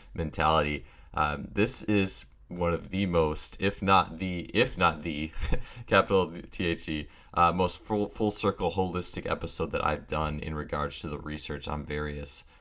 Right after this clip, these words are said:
aspects of sport training. And so those aspects we're gonna get into primarily are static stretching in, in warm-ups, and something that obviously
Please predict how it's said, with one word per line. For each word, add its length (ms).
aspects 680
of 220
sport 440
training. 360
And 120
so 200
those 200
aspects 420
we're 140
gonna 160
get 200
into 420
primarily 680
are 140
static 460
stretching 580
in, 260
in 280
warm-ups, 560
and 320
something 380
that 120
obviously 600